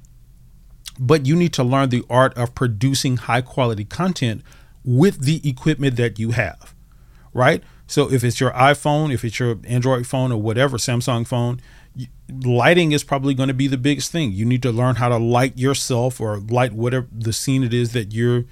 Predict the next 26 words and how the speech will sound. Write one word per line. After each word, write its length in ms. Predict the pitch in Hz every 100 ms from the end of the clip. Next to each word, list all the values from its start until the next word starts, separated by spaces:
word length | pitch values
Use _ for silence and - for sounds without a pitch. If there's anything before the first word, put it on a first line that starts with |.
| - - - 113
doing 220 | 127 117
a 60 |
tutorial 640 | 120 127 - 135 127 123 120
in, 180 | 120
a 80 | 117
music 360 | 107 139 131 120
lesson 440 | 120 127 123 120
in, 180 | 113 117
or 100 | 101
whatever 360 | 110 135 143 135
the 100 | 127
case 340 | - 117 -
may 140 | 110
be. 160 | 104 120
You 260 | 139 107 120
need 200 | 131 127
to 80 |
learn 340 | 123 113 123 127
to 100 | 117
produce 440 | - 113 123 127
that 200 | 120 107
in 140 | 113 107
a 60 |
high 240 | 95 101 104
quality 480 | - 123 107 101
way, 360 | 101 156 127